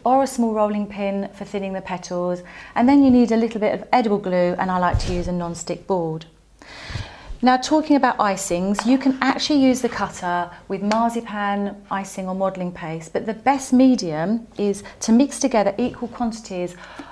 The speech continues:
of sugar paste, sometimes called fondant, and modelling paste, some people call it gum paste. And the reason for this is because the sugar paste stays soft enough to let you work the petals,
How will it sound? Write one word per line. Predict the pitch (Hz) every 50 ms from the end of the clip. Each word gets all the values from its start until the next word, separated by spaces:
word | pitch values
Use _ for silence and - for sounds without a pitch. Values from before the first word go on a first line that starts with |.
| - - -
of | 180 185 190 185 - - -
sugar | - - 302 294 - -
paste, | - - 175 165 185 220 220 - - - - - - - - - -
sometimes | - - - 185 180 - 180 180 180 175
called | - - 175 165 165
fondant, | - - 180 175 175 170 175 175 175 - - - - - - -
and | 240 240 240 226 -
modelling | 247 269 262 254 196 185 180
paste, | 180 175 175 165 165 160 - - - - - -
some | - 190 180
people | 180 180 170 - -
call | - - 175
it | 170 170 165
gum | - 208 208 196 202
paste. | - 170 160 160 160 160 - - - - - - - - - - - - -
And | 254 285
the | 320 359
reason | 349 339 320 294 - 277 262
for | 269 254
this | 233 214 208 180 185 - - - - -
is | 220 233 220
because | 226 - 233 233 - 240 233 226 226 220 220
the | - - 240
sugar | 226 - - - 311 294 339
paste | 320 - - 220 180 175 180 185 - - - - - - - - - - - - - - -
stays | - - - - 240 226 220 220 220
soft | - - - 294 285 - -
enough | 285 269 254 254 254 -
to | - 233
let | 226 226 226 220 - -
you | 196 208 214 208 208 208 208 208 202 - - - - - - - - - - - - - - - - 180
work | 185 208 208 196 - -
the | 208
petals, | 202 - - - - - - 170 165 170 180 196 -